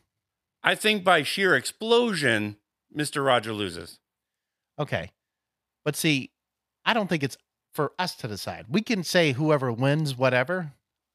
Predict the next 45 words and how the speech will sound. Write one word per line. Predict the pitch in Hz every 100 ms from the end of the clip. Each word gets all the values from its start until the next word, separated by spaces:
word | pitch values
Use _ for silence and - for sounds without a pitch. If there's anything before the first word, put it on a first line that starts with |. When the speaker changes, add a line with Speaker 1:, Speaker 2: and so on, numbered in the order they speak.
| _
Speaker 2:
I | - 170
think | 165 147
it | 127
should | - 127
be | 123
up | 113
to | - 117
the, | 101 95 90 _
the | 110
listeners | 104 127 - 104 87 85 - _ _ _ -
to | 127
see | 135
who, | 107 135 127 113 117 -
you | 127
know, | 110
won | 104 104 127 117
the |
battle. | 104 101 90
Speaker 1:
Sheer | - 262 285 -
explosion. | - - 294 302 285 196 147 117 92 254
Speaker 2:
Okay, | 302
I |
Speaker 1:
Mister | 180 226 196
Speaker 2:
gotta | 180
Speaker 1:
Rogers | 160 151 135
Speaker 2:
okay. | 139
Speaker 1:
loses. | 131 131 - - _ _ -
Speaker 2:
You're | 202 247
right, | 311 214
and | 180
I | 208
already | 247 220
told | 202 311 220
you | 175
what | 180
could | -
happen. | 160 302 - 95 92 _ _ _ _ _ _
And | 170 190
my | 208
mother | 240 226
is | 233 226
clumsy. | - 269 196 107 90 - _ _ -
No | 180 190
offense, | 170 208 190
Mom, | 135 101 104